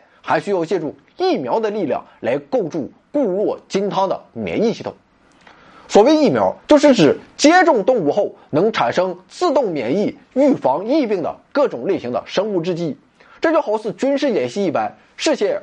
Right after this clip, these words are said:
让免疫系统产生警惕性，时时处于战备状态，一旦遇到来犯之敌，就不会束手无策了。疫苗之所以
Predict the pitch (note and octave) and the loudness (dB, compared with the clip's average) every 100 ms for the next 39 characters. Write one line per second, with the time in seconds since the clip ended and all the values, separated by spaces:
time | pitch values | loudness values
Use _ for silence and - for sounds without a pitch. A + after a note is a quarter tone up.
0 | - B3+ C#4 G#3 F#3+ A#3+ C#4 C#4 E3+ G#2 | -4 -2 -2 -2 -2 0 0 -2 -4 -6
1 | _ - A#2 F#3+ G3+ C#3+ A#2+ D#3+ C4 G3+ | _ -8 -4 -4 -4 -4 -6 -2 -2 -2
2 | C#3 - _ - - B3 G#3 F#3 G3+ D3+ | -4 -6 _ -10 -4 -2 -2 -4 -4 -4
3 | D3+ - C#4+ G#3+ B3+ D#3 G#2 - - _ | -6 -2 -2 -2 -4 -4 -8 -12 -20 _
4 | - - A#3+ E4 C#4+ C4+ A#3+ E3 - B2+ | -18 0 2 2 0 -2 -2 -4 -4 0
5 | F3+ B3+ C4 E3 G#3+ C#3+ C3 - - B2 | 0 2 -2 -2 -4 -2 -4 -6 -8 -6
6 | F#3+ B3+ D3 - A#3 A2+ G2 C#3+ G3+ C3+ | -2 -2 -4 -2 -2 -2 -4 -4 -4 -4
7 | - _ _ _ _ _ _ _ _ - | -8 _ _ _ _ _ _ _ _ -20
8 | - - D#4+ C4 C#4 C#4 F4+ D#4 B3 D3+ | -10 2 4 6 4 2 0 2 2 0